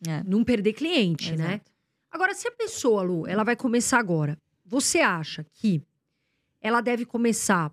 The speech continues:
Speaker 2: pelo Banco Itaú ou pela Itaúsa? Porque é uma discussão grande, né? Tem gente que
Speaker 1: Uhum.
Speaker 2: não, não, não quer ir pra Itaúsa porque tem outras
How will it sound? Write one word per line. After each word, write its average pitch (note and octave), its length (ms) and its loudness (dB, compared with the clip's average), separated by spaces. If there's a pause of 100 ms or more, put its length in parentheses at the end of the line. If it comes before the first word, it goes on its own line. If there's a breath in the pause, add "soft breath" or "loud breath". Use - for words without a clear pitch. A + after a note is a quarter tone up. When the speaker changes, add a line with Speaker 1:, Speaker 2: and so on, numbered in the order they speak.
Speaker 2:
pelo A3+ 180 0
Banco F#3+ 320 -2
Itaú F3 560 2 (640)
ou D#4+ 180 0
pela C#4+ 260 -2
Itaúsa? E3 840 -2 (260)
Porque - 180 -8
é F#4 40 -4
uma C#5 120 -12
discussão - 460 -8
grande, G3 420 2
né? E3 140 0
Tem F#3+ 160 -6
gente E3+ 200 -4
que E3 100 -2
Speaker 1:
Uhum. D#3+ 120 -2
Speaker 2:
não, G3 140 -4
não, G3+ 200 0
não F#3+ 200 0
quer F#3+ 260 0
ir F3+ 60 0
pra E3+ 160 -8
Itaúsa A#3 500 0
porque - 240 -12
tem A#3 200 -8
outras B3+ 340 -6